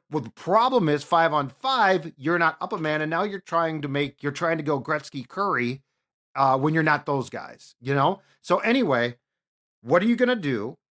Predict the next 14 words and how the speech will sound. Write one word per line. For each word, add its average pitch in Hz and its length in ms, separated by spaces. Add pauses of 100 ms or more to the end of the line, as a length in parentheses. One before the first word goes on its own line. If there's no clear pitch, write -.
(400)
And 156 760 (600)
the 143 80
dirty 202 320
little 127 200
secret 196 380
is 117 320
that 170 280
first 185 280
line 156 440 (1120)
in 143 180
four 180 260
games 165 380
this 147 200
week, 139 340